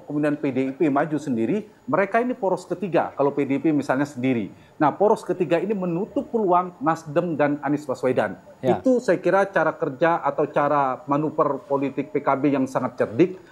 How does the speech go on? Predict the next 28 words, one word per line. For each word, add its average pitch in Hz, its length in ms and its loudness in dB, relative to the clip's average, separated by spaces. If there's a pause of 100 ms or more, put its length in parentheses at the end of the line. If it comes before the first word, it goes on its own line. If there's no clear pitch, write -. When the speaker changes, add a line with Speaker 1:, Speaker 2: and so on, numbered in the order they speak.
Speaker 1:
yang 135 320 2
bisa 175 320 4
mengganggu, 147 720 2
mengacaukan 143 560 0
frekuensi 127 560 -4
politik. 113 320 -2
Meskipun 120 560 0 (380)
Anies 135 400 2
bisa 113 240 -2
juga 156 320 4
bergabung 120 480 2
akhirnya 120 240 -2
ke - 100 -8
P 123 160 -6
D - 80 -2
I, - 80 -4
P 120 320 -6
D 110 140 -2
I - 20 0
Perjuangan. 117 720 0
Speaker 2:
Baik. 120 240 4
Speaker 1:
Tapi 254 240 -4
bangunan 185 560 0
koalisi 180 480 -2
yang 165 400 -2
mainstream 175 560 0
itu 160 380 0 (240)
bisa 165 480 2